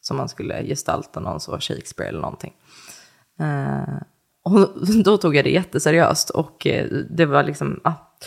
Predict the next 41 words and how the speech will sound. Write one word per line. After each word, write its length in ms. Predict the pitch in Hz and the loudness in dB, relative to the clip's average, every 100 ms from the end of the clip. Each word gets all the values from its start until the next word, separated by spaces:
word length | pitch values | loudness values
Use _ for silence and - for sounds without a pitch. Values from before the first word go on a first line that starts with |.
| - - - - | -18 -18 -16 2
vann 260 | 160 160 | 4 6
och 600 | 151 143 143 139 - 151 | 6 6 6 2 -2 -6
pris 380 | - 180 151 - | 4 6 6 0
för 80 | 139 | -2
bästa 520 | 151 147 - - - | -2 -2 -2 0 0
skådespelerska. 680 | - - - - - - - | -2 -2 -2 -4 -6 0 0
Och 60 | 175 | 4
då 140 | 208 | 6
igen 260 | 196 160 135 | 8 6 4
tror 140 | - | 2
jag 80 | - | 2
att 60 | |
någonting, 380 | 156 147 131 139 | 2 -2 0 -2
jag 100 | 143 | 0
bara, 120 | 139 | 0
"Mm, 300 | 190 285 233 | 0 0 0
just 300 | 185 247 - | -2 -4 -4
det, 60 | - | -4
men 60 | 165 | -4
jag 100 | 185 | -4
tycker 240 | - 247 | -6 -4
att 60 | - | -2
det 60 | |
här 60 | - | -2
är 40 | |
skitkul 540 | - - - - 247 - | 0 -2 -2 -2 -2 0
och 140 | - | 2
nice", 320 | 190 - - | 2 2 -4
liksom. 220 | - - - - - - 175 156 - | -8 -8 -10 -16 -20 -20 -20 -16 -2
Ehm, 760 | 175 175 170 165 160 156 151 - _ _ - | 2 4 4 4 2 0 -2 -8 _ _ 0
men, 480 | 196 190 175 170 170 | 4 6 4 2 2
eh, 260 | 165 160 - _ _ _ _ _ | 2 0 -6 _ _ _ _ _
så 140 | - - | -10 -4
pluggade 340 | - 180 170 | 0 2 4
jag, 380 | 165 160 156 - - | 6 6 4 2 -2
för 180 | - 170 - _ _ | -6 -6 -6 _ _
båda 220 | 170 175 175 | 0 2 2
mina 340 | 160 151 - | 0 0 -2
föräldrar 240 | - 165 151 | -2 0 0
är 140 | - | 0
akademiker. 540 | - 185 - 185 202 | -4 -4 -4 -2 -4